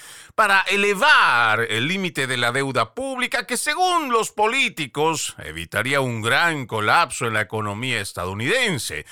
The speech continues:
Pero mientras los principales medios de comunicación repiten esta noticia como un gran logro de Biden y de igual forma presentan a McCarthy como un gran negociador, la realidad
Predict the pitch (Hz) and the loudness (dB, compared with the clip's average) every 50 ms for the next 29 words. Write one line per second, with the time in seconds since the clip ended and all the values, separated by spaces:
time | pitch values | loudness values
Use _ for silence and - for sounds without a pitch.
0 | - - - - - - 185 202 196 190 196 - 123 147 175 180 170 - - 160 | -18 -18 -18 -18 -6 -4 0 2 2 2 2 0 -2 -2 -2 -2 -4 -2 -2 0
1 | 151 151 151 139 - 151 147 139 127 131 - 160 226 233 175 180 190 180 170 151 | 2 2 0 0 -2 -4 -6 -4 -6 -4 -4 -4 -4 -2 -4 -4 -4 -4 -4 -4
2 | 135 120 - 110 101 101 95 90 - 101 - - - 151 131 104 87 76 67 - | -4 -6 -6 -8 -6 -6 -8 -8 -8 -8 -6 -4 -2 0 0 -2 -4 -8 -14 -20
3 | _ - - 120 127 123 110 - 196 180 190 170 151 143 - - 127 113 107 101 | _ -14 -6 -4 -2 -2 -2 -4 -6 -6 -4 -4 -4 -4 -4 -4 -6 -6 -6 -8
4 | - 151 143 - - 113 101 - 117 113 107 101 104 - 151 135 131 123 120 107 | -8 -8 -6 -4 -4 -4 -4 -4 -4 -4 -4 -4 -4 -4 -2 -2 -2 -2 -2 -2
5 | 117 131 165 226 233 190 165 165 202 226 214 175 127 120 117 117 107 98 95 95 | 0 2 2 2 2 0 0 2 2 2 2 2 0 0 -2 -2 -2 -2 -4 -4
6 | 98 117 170 170 139 107 92 85 80 90 98 101 110 - 98 92 90 87 82 92 | 2 4 6 6 6 4 0 -2 -4 -4 -4 -4 -6 -8 -8 -8 -8 -6 -4 -2
7 | 113 107 92 - 139 170 156 123 113 117 120 113 - - - - - - - - | -4 -4 -2 -2 -2 -2 -2 0 0 0 0 0 0 -4 -12 -20 -20 -20 -20 -20
8 | - - 113 117 113 - 185 196 190 151 170 160 151 135 131 123 120 - 175 180 | -8 -4 -2 -2 0 0 0 -2 0 0 0 0 2 2 2 0 0 2 4 6
9 | 185 175 160 - - 151 135 104 - 135 135 139 151 156 151 139 127 147 160 180 | 6 6 4 2 0 -4 -6 -4 -4 -4 -2 0 -2 -2 -2 -2 0 0 2 2
10 | 180 170 156 139 127 135 165 156 147 - - 104 92 87 104 139 143 117 107 104 | 2 0 -2 -2 -2 -2 -2 -4 -4 -4 -4 -4 -2 0 0 0 2 2 0 0
11 | 107 98 - - - - - - - 113 117 110 110 113 123 127 127 123 117 120 | -2 -6 -6 -12 -20 -20 -20 -12 -6 -2 0 0 0 0 0 2 2 2 2 0
12 | 123 123 120 120 139 151 170 220 269 | 0 -2 0 2 4 4 6 6 4